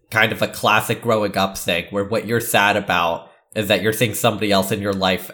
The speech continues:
enter the next stage of your, their life, and thinking about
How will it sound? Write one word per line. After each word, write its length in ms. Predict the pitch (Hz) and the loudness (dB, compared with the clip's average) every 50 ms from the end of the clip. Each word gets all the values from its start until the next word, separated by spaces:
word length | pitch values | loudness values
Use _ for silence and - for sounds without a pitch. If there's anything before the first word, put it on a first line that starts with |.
| - | -2
enter 280 | 107 110 110 - - 110 | -2 -2 0 0 -2 -2
the 100 | 92 104 | -2 0
next 240 | 92 98 92 - - | -2 -2 -2 -2 -6
stage 300 | - - 139 156 147 127 | 0 2 2 4 4 2
of 100 | 120 98 | 0 0
your, 180 | 107 104 101 98 | 2 2 2 2
their 280 | 98 98 95 110 101 95 | 0 0 2 2 2 4
life, 480 | 92 87 87 87 78 85 - - - - _ _ _ _ _ _ | 2 2 2 2 0 -2 -4 -8 -12 -16 _ _ _ _ _ _
and 140 | 117 110 104 | -6 -6 -2
thinking 360 | - - 123 - - 117 107 | 2 2 2 2 0 -2 -4
about 680 | 107 95 107 95 92 95 98 95 95 95 - - - | 0 2 2 4 4 4 2 2 0 -2 -6 -8 -16